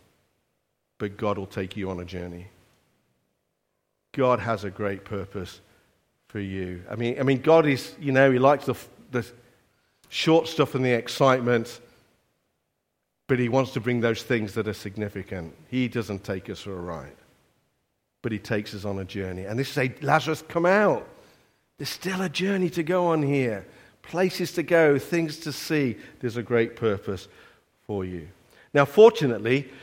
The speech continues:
he told the people to take these grave clothes off Lazarus because he knew that he was surrounded by good people. People who would take the grave clothes off him,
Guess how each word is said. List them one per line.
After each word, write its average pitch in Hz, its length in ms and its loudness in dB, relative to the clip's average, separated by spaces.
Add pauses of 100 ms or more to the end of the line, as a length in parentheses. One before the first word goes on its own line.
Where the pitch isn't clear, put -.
(200)
he 147 120 2
told 185 240 6
the 175 80 4
people 233 380 4
to 151 100 2
take 151 320 4
these 135 180 0
grave 139 320 4
clothes 123 260 4
off 120 220 0 (380)
Lazarus 127 520 4
because 160 360 4 (760)
he 180 160 4
knew 226 240 10
that 185 160 8
he 185 100 6
was 170 80 2
surrounded 185 520 8
by 143 180 8
good 151 240 4
people. 101 380 0 (840)
People 175 340 6
who 151 80 6
would 139 160 2
take 151 260 6
the 135 80 2
grave 135 360 4
clothes 127 420 4 (160)
off 131 200 0
him, 104 280 -4